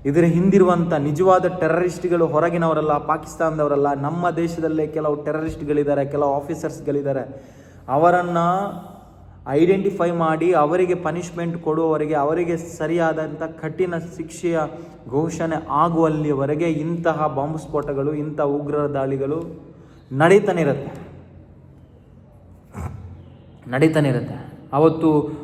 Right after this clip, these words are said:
ಪುಲ್ವಾಮಾ ದಾಳಿ ಆದಾಗಲೂ ಇದೇ ಥರ ಬಾಂಬ್ ತಂದು ಸ್ಫೋಟಿಸಿದ್ರು. ಹೇಗೆ ಸಿಕ್ತು ಅವ್ರಿಗೆ ಬಾಂಬ್ ಅಷ್ಟು ದೊಡ್ಡ ಮಟ್ಟದಲ್ಲಿ? ಹೇಗೆ ಸ್ಫೋಟ ಮಾಡಿದ್ರು? ಯಾರಿಗೂ ಗೊತ್ತಿಲ್ಲ. ಇನ್ನೊಂದು ನಾಲ್ಕು ಜನ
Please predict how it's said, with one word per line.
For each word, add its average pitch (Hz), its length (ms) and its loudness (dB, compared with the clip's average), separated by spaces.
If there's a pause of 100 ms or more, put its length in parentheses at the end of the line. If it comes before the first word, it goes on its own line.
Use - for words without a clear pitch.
ಪುಲ್ವಾಮಾ 170 500 6
ದಾಳಿ 160 280 4
ಆದಾಗಲೂ 151 340 2
ಇದೇ 156 160 4
ಥರ 156 180 0 (280)
ಬಾಂಬ್ 151 340 0
ತಂದು 143 480 -4 (640)
ಸ್ಫೋಟಿಸಿದ್ರು. 160 520 -2 (380)
ಹೇಗೆ 214 180 6
ಸಿಕ್ತು 220 280 0
ಅವ್ರಿಗೆ 170 180 4
ಬಾಂಬ್ 143 320 0
ಅಷ್ಟು 139 300 -4
ದೊಡ್ಡ 151 200 0
ಮಟ್ಟದಲ್ಲಿ? 139 720 -4 (360)
ಹೇಗೆ 208 220 6
ಸ್ಫೋಟ 190 300 2
ಮಾಡಿದ್ರು? 151 580 -2 (680)
ಯಾರಿಗೂ 160 340 2
ಗೊತ್ತಿಲ್ಲ. 151 420 -4 (720)
ಇನ್ನೊಂದು 175 240 2
ನಾಲ್ಕು 175 200 0
ಜನ 175 160 -2